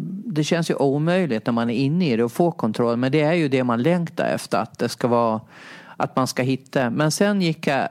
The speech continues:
den här sista behandlingen jag, senaste ska jag väl säga, man vet aldrig. Den senaste behandlingen gick jag väl för tre och ett halvt år sedan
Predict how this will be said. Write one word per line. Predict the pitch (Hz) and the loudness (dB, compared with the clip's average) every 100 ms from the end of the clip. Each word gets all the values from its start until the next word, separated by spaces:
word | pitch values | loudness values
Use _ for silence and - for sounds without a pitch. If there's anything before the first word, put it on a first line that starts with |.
| - | -2
den | 135 135 | -2 0
här | 139 | 0
sista | - 139 - - | 0 -2 -2 -2
behandlingen | 156 131 131 127 113 | 2 2 2 2 2
jag, | 110 110 110 107 - | 2 2 0 -2 -6
senaste | - 123 127 131 - 107 | -2 0 2 0 0 -2
ska | - | 0
jag | 98 | 0
väl | 92 | 0
säga, | - 76 110 | 0 0 0
man | 117 | 2
vet | 117 156 151 | 2 0 0
aldrig. | 120 123 107 - - - - | 0 -2 -4 -8 -14 -14 -6
Den | 160 156 | -2 2
senaste | 170 175 165 | 2 2 0
behandlingen | 156 143 135 135 123 | 0 2 2 2 2
gick | 127 127 131 | 0 0 -2
jag | 120 | 2
väl | 113 110 | 0 0
för | - - 120 117 | -4 0 0 -2
tre | - - 143 135 | -8 -2 0 0
och | |
ett | - | 0
halvt | 131 120 - - | -2 -2 -4 0
år | 135 123 | 0 0
sedan | - 98 | -2 -4